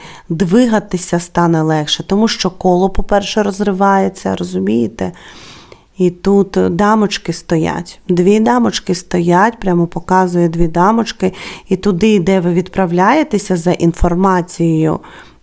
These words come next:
так, е, відповісти собі на це питання, яке вас мучає, ви тут шок отримаєте, ви будете шоковані, дізнавшись правду, розумієте?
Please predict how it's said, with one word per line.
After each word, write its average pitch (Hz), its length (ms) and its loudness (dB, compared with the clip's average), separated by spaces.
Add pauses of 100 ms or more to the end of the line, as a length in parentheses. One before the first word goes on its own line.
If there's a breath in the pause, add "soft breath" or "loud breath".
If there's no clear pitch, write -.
(100)
так, 214 340 2 (460 loud breath)
е, 190 120 0
відповісти 196 640 0
собі 185 440 2
на 175 120 2
це 175 140 -8
питання, 185 560 0
яке 165 200 -2
вас 170 260 -4
мучає, 190 640 2 (600 loud breath)
ви 180 240 0
тут 190 320 -4
шок 233 300 -2
отримаєте, 180 720 -2
ви 185 140 0
будете 180 360 -2
шоковані, 190 680 0
дізнавшись 175 960 0 (420 loud breath)
правду, 180 680 0 (160)
розумієте? 196 720 0